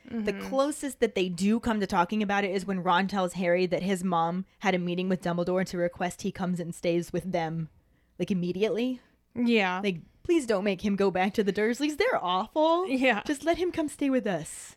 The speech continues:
Speaker 2: They are garbage humans. We are not.
Speaker 1: "He is my cub. I
Speaker 2: Yes.
Speaker 1: have adopted him. Please let him come."
Speaker 2: "I am Mama Bear. I will cut you.
Speaker 1: Yeah.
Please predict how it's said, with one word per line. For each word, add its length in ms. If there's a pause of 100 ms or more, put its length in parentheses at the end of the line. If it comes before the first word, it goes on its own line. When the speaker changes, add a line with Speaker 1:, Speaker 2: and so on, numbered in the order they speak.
Speaker 2:
They 140
are 160
garbage 420
humans. 640
We 160
are 120
not. 520
Speaker 1:
"He 140
is 100
my 160
cub. 400
I 80 (400)
Speaker 2:
Yes. 220
Speaker 1:
have 100
adopted 460
him. 340
Please 300
let 120
him 140
come." 400 (340)
Speaker 2:
"I 120
am 240
Mama 260
Bear. 540 (260)
I 80
will 160
cut 380
you. 180 (300)
Speaker 1:
Yeah. 460